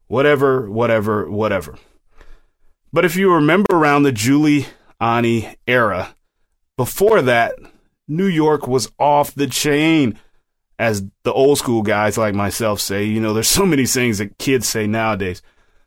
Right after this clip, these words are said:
The murder rate in the city of New York was ridiculous. And guess what happened? There was this thing called stop and frisk, which a lot of people said was unconstitutional, and it's debatable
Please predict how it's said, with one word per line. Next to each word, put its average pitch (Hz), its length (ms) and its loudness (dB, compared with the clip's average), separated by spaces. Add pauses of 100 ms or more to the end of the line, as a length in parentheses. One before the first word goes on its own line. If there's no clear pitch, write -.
(520)
The 127 80 0
murder 190 340 2
rate 147 320 2
in 131 140 0
the 127 60 0
city 160 200 0
of 151 60 2
New 139 100 2
York 120 420 0
was 110 300 -4
ridiculous. 107 1000 -6 (840)
And 120 120 -2
guess 139 220 -2
what 143 140 0
happened? 117 440 -4
There 135 80 2
was 139 160 0
this 123 100 -8
thing 170 240 0
called 113 380 -2 (380)
stop - 500 -2
and 104 160 -2
frisk, - 480 -6 (640)
which - 220 -6
a 120 80 -2
lot 139 360 2
of 165 120 0
people 131 300 0
said 120 260 -2
was 117 200 -4
unconstitutional, 117 1120 -4
and 139 80 0
it's - 200 -2
debatable 113 640 -2